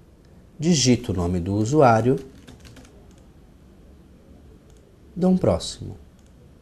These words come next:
Ok, aqui está criado o usuário Amanda Freitas. Eu vou designar a Amanda a um grupo.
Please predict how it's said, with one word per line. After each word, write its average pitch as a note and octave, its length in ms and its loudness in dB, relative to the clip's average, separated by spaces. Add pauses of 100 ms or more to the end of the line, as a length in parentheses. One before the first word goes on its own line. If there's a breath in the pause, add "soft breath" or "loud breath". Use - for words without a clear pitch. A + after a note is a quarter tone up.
(160)
Ok, - 420 -10 (540 loud breath)
aqui - 160 -4
está C3+ 200 0
criado A#2 600 -4 (400 loud breath)
o G#2+ 80 -2
usuário G#2 500 0
Amanda A#2 340 0
Freitas. - 760 -10 (1300)
Eu D#3 60 -4
vou F#3 120 0
designar C#3 540 2
a A2 80 0
Amanda B2+ 380 2
a B2+ 40 4
um D3 140 0
grupo. B2 540 0